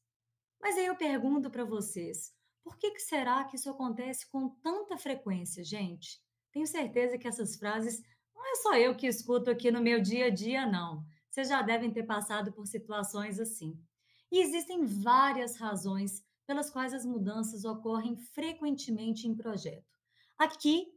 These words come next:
a gente selecionou algumas das principais razões. Vamos lá pra primeira. Vocês lembram do requisito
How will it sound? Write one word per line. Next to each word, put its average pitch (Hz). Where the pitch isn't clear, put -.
a 226
gente 254
selecionou 226
algumas 285
das 285
principais 302
razões. 202
Vamos 440
lá 403
pra 370
primeira. 247
Vocês 466
lembram 381
do 277
requisito 240